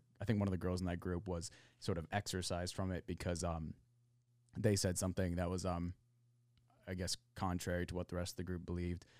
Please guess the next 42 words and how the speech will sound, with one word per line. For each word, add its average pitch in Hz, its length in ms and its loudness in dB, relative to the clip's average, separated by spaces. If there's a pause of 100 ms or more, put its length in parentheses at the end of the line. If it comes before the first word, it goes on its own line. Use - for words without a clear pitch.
(200)
Um, 90 260 0
and 113 120 2
I 117 40 4
do 123 160 6
think 107 180 2
that 95 120 2
it 90 60 0
is 87 100 -2
a 90 60 -4
problem 87 500 -2 (160)
of, 85 260 0
um, 85 300 -2 (960)
trying 107 220 4
to 90 60 0
cut 87 220 2
people 90 220 2
out 90 60 4
of 87 60 2
your 87 140 2
life 87 360 0 (800)
simply 98 280 -2
because 90 360 -2
they 85 260 -2 (400)
don't 98 200 0
agree 92 240 -2
with 92 180 -2
you. 92 140 0
And 95 80 0
I 98 40 0
think 110 260 0
that, 95 220 0 (580)
you 110 80 -2
know, 87 240 -2 (100)
I, 113 80 -4 (120)
I, 107 200 0
I 107 80 4
think 107 200 4
that 92 200 4 (680)
our 104 140 4
l-, 95 280 0
politicians 92 540 0
have 87 180 -2